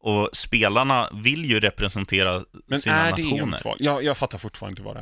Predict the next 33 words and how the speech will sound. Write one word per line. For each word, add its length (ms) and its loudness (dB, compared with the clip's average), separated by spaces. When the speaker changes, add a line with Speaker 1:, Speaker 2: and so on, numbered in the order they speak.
Speaker 2:
är. 160 -4
Speaker 1:
Det 120 4
är 40 6
en 100 2
annan 340 4
typ 440 0
av, 340 2
av 400 2
E 180 2
M-kval. 460 0
Alltså 240 0
det 140 2
är 40 4
sidat 720 -2
E 180 0
M-kval. 360 -4
När 100 -2
du 80 4
Speaker 2:
Mm. 60 -2
Speaker 1:
går 100 2
till 200 4
E 20 4
M-kval, 440 0
då 120 -4
spelar 320 0
du 60 2
en 80 -2
stor 380 -2
grupp 380 -2
med 120 -2
typ 200 -2
åtta 380 -2
lag. 360 0